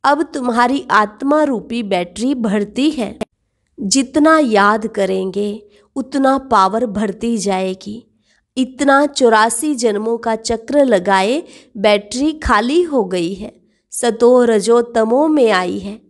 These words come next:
अब फिर बाप आए हैं चाबी देने अथवा बैटरी को भरने। पावर नहीं है तो मनुष्य कैसे बन जाते हैं? तो अब याद से ही बैटरी को भरना है। इनको ह्यूमन बैटरी कहें।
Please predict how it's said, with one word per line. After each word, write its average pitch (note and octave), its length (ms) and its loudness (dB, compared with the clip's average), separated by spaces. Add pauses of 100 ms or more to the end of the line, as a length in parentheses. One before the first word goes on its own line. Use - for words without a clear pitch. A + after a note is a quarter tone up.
(380)
अब C#4 240 0
फिर F#4 380 2
बाप G3 420 2
आए F#3 240 -6
हैं B3 280 -6 (360)
चाबी A#3 480 0
देने F#3+ 520 -8 (360)
अथवा G#3+ 520 0
बैटरी G#3+ 640 0
को D#4 280 -2
भरने। G3+ 580 -4 (440)
पावर A#3+ 420 2
नहीं C4 460 -2
है A#3 300 -6 (300)
तो B3 80 0
मनुष्य B3+ 560 0
कैसे B3 460 2
बन C4 260 2
जाते A3+ 460 0
हैं? A3+ 260 -10 (400)
तो - 80 -6
अब B3+ 280 0
याद A#3+ 540 2
से C#4+ 200 -8
ही B3+ 280 0
बैटरी C4+ 500 -4
को B3 240 0
भरना F#3+ 440 0
है। G3 360 -10 (380)
इनको C#4 360 0
ह्यूमन C4+ 520 2
बैटरी G3+ 500 0
कहें। F#3+ 440 -8